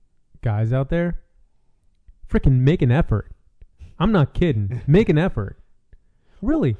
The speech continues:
Speaker 2: Well,
Speaker 1: Well, I
Speaker 2: it's
Speaker 1: mean, what do you, what do you gotta do? You, you turn your phone on, or you have a stereo in your bedroom, or wherever you might be, even if you're at her place, make a mix. You know what? That, that goes to this other, other thing. Where the art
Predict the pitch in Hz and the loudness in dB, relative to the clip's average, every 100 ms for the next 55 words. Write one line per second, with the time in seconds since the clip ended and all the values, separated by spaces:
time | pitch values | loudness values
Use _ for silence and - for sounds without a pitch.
0 | - 370 247 247 240 214 233 269 240 208 | -6 -8 -4 -2 -2 -2 -2 -2 -4 -4
1 | 233 208 214 190 123 117 110 - - - | -4 -2 -2 -2 -2 -4 -6 -12 -18 -16
2 | - 160 185 - - _ _ _ _ _ | -4 -4 -4 -10 -20 _ _ _ _ _
3 | - 127 - 190 190 127 165 185 120 113 | -8 -6 -4 -4 -4 -4 -4 -4 -4 -8
4 | - - - - 202 165 123 123 - 147 | -12 -20 -20 -8 -2 0 2 0 -6 -4
5 | 139 127 131 127 131 - 123 117 120 127 | -2 -2 -2 -6 -8 -6 -2 0 0 -2
6 | - 117 120 143 135 117 151 175 175 185 | -2 -2 -2 -4 -2 -4 0 0 0 -2
7 | - 180 175 165 170 165 160 202 151 160 | -2 -6 -4 -4 -4 -2 -2 -2 -2 -4
8 | 160 185 170 147 147 147 170 226 - 113 | -4 -4 -4 -2 0 0 -4 -2 -4 -2
9 | 117 - 135 165 - 170 175 - - - | -6 -2 -2 -2 -6 -4 -4 -6 -14 -12
10 | 190 226 226 - - _ _ - _ 175 | -6 -4 -6 -8 -20 _ _ -20 _ -8
11 | 202 - 196 185 180 - 139 120 127 113 | -8 -6 -6 0 -2 2 0 2 2 2
12 | 107 - _ - 135 123 - 113 - - | -2 -8 _ -4 0 2 0 -4 -12 -16
13 | - _ _ _ - - _ - 120 127 | -20 _ _ _ -20 -20 _ -8 0 2
14 | 151 143 - 127 117 104 - | 2 0 -2 -4 -4 -4 -10